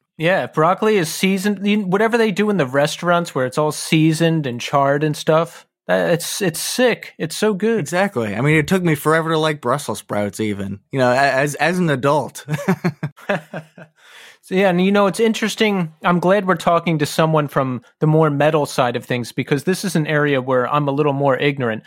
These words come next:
Speaker 1: Tommy listens to a lot more of the black metal and the, the genuine metal stuff, but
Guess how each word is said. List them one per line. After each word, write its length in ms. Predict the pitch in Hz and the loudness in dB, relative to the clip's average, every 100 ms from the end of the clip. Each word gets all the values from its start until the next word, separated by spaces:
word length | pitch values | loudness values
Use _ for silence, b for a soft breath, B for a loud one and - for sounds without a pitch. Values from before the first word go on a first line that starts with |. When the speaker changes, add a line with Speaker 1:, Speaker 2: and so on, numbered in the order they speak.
| B B - | B B -2
Speaker 1:
Tommy 340 | 202 220 196 | 0 2 0
listens 340 | 175 160 156 - | 0 0 -2 0
to 120 | 147 | 2
a 20 | |
lot 220 | 139 131 | 2 2
more 160 | 135 135 | 2 0
of 100 | 120 | 0
the 80 | 123 | -2
black 360 | 135 127 127 | 0 2 0
metal 300 | 135 127 120 | 0 2 0
and 100 | 113 | 0
the, 200 | 110 107 | -4 -4
the 140 | 120 127 | -8 -8
genuine 540 | - 135 135 127 117 | -2 -2 0 -4 -2
metal 240 | 123 123 | -2 -2
stuff, 280 | 113 - 107 - | -4 -8 -10 -6
but 180 | 120 | -6